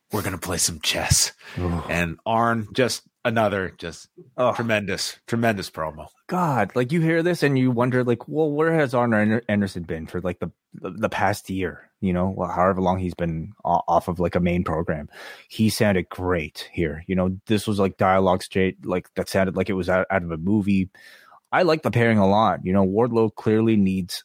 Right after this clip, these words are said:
Speaker 2: something, somebody to help him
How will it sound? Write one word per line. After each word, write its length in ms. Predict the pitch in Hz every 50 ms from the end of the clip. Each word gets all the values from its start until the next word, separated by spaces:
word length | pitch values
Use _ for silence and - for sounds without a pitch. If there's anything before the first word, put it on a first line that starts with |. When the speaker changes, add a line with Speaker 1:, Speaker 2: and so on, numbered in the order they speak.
| _ _ _
Speaker 2:
something, 1200 | - - - - - 104 98 98 98 95 92 - _ _ _ _ _ - 104 101 95 92 92 90 - -
somebody 720 | - - - 101 98 98 95 87 90 85 82 82 80 80 - -
to 160 | - 95 90
help 200 | 98 98 95 -
him 140 | 104 95 98